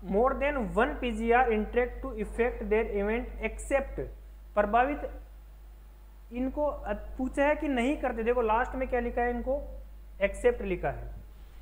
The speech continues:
तो इसके अंदर आया था बीज एवं कलिकाओं के प्रस्तुति के अंदर कि dormancy in seed and buds। अगला question था apical dominancy। देखो इसमें भी आपको apical dominancy आ गया। next था विगलन एब्सेंस और इसका अगला question था बोल्टिंग।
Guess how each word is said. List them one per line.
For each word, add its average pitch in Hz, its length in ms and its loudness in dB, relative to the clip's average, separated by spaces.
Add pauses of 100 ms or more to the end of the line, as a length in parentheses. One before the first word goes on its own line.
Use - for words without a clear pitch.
(160)
तो 233 60 -8
इसके 233 220 -2
अंदर 262 160 2
आया 240 200 6
था 269 80 2
बीज 233 340 -2
एवं 262 500 0 (280)
कलिकाओं 240 540 2
के 254 500 2
प्रस्तुति 254 520 -4
के 262 120 -2
अंदर 247 240 2 (460)
कि 247 120 -6
dormancy 240 760 4
in 262 180 -2
seed 233 340 -2
and 240 300 0
buds। 254 240 4 (420)
अगला 240 240 2
question 254 380 -4
था 254 280 4
apical 233 440 -2
dominancy। 240 640 0 (460)
देखो 202 240 2
इसमें 262 420 -2
भी 294 80 0
आपको 277 360 6 (680)
apical 254 340 -2
dominancy 254 360 -2
आ 254 140 6
गया। 247 220 2
next 240 320 0
था 262 40 2
विगलन 233 380 -2
एब्सेंस 240 500 -2 (320)
और 220 140 2
इसका 240 280 -2
अगला 226 300 2
question 233 300 -4
था 254 140 4
बोल्टिंग। 180 540 0